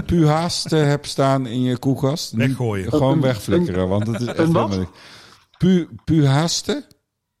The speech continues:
Speaker 3: Puhaaste?
Speaker 1: Ja,
Speaker 2: Ja,
Speaker 1: die
Speaker 2: het heet ook Tropical Candy en het smaakt als taxi, maar dan
Speaker 1: Je
Speaker 2: heel
Speaker 1: moet je,
Speaker 2: zuur.
Speaker 1: als je
Speaker 2: Gewoon
Speaker 1: dat
Speaker 2: weg.
Speaker 1: ergens toevallig
Speaker 3: Even nog, ik heb,
Speaker 1: tegenkomt.
Speaker 3: ik heb laatst, ik heb een van, het had ik, had ik voor een van dat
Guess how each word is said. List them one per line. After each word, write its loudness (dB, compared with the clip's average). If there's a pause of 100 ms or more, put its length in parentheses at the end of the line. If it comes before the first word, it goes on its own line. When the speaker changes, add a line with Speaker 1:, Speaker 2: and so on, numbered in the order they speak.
(400)
Speaker 3:
Puhaaste? -4
Speaker 1:
Ja, 2
Speaker 2:
Ja, 0
Speaker 1:
die -6
Speaker 2:
het -4
heet 2
ook -6
Tropical -6
Candy -2
en -4
het -4
smaakt -4
als -6
taxi, -6
maar -6
dan 2
Speaker 1:
Je 2
Speaker 2:
heel 2
Speaker 1:
moet -2
je, -2
Speaker 2:
zuur. -6
Speaker 1:
als 0
je -4
Speaker 2:
Gewoon 2
Speaker 1:
dat -6
Speaker 2:
weg. 0
Speaker 1:
ergens -2
toevallig 0
Speaker 3:
Even 0
nog, 2
ik 2
heb, 2
Speaker 1:
tegenkomt. 2
Speaker 3:
ik 0
heb 0
laatst, 0
ik -6
heb -2
een 0
van, -2
het -6
had -2
ik, -2
had 0
ik -2
voor -8
een 0
van 0
dat -6